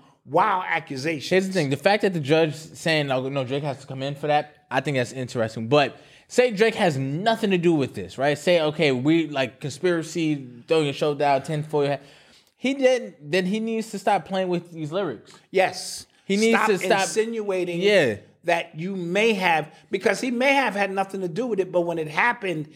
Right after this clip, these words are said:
Speaker 1: he wanted to throw a little jab out
Speaker 2: Yeah,
Speaker 1: there
Speaker 2: you wanted to
Speaker 1: to
Speaker 2: be,
Speaker 1: insinuate.
Speaker 2: be cute. Yeah.
Speaker 1: That's not, that's not,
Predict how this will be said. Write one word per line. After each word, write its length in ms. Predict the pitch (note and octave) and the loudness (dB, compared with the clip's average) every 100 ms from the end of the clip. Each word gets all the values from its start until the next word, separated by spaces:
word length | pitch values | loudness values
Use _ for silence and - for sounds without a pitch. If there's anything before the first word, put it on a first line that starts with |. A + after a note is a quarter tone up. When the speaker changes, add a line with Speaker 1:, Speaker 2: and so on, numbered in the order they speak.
| - _ | -20 _
Speaker 1:
he 140 | F#3+ | -6
wanted 380 | F#3+ F#3 F#3 F3+ | 0 2 2 0
to 120 | D#3+ | -6
throw 340 | C#3 - F#3+ F#3 | -8 -2 2 4
a 40 | |
little 240 | F3 F3 D3 | 4 2 2
jab 480 | B2 F#3 G3+ F#3 | 0 2 2 0
out 200 | E3 D3+ | -4 -4
Speaker 2:
Yeah, 200 | F#3+ A3 | 0 2
Speaker 1:
there 80 | F#3 | 4
Speaker 2:
you 120 | E3+ | 4
wanted 200 | F#3+ F#3 | 2 2
to 80 | F#3 | 2
Speaker 1:
to 60 | F#3+ | 2
Speaker 2:
be, 40 | D#3+ | 2
Speaker 1:
insinuate. 680 | - - A3 A3 G3 F3 | -2 -4 -4 -2 0 0
Speaker 2:
be 60 | E3+ | 0
cute. 340 | G3 F#3 D3+ D3+ | 2 4 2 2
Yeah. 200 | F#3 F#3+ | 4 4
Speaker 1:
That's 140 | B2+ | 4
not, 300 | G3 G3 F#3 | 2 -2 -4
that's 260 | F3 D#3+ - | -4 -4 -4
not, 220 | F#3+ F3+ | -4 -4